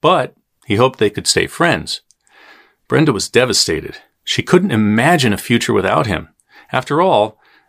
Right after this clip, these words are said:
not only were they living together, but he was paying her bills and her mother was working as his housekeeper.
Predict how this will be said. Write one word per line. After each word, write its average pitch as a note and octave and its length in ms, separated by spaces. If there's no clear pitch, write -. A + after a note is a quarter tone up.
not D3+ 200
only F#3+ 240
were G#2 120
they G2 120
living D3+ 360
together, F2 400
but A#2+ 160
he D3 100
was F3 180
paying F3+ 260
her D#3 140
bills D3+ 480
and A2 100
her A#2+ 120
mother C#3 280
was A#2 160
working B2+ 400
as G2+ 120
his A2+ 120
housekeeper. - 760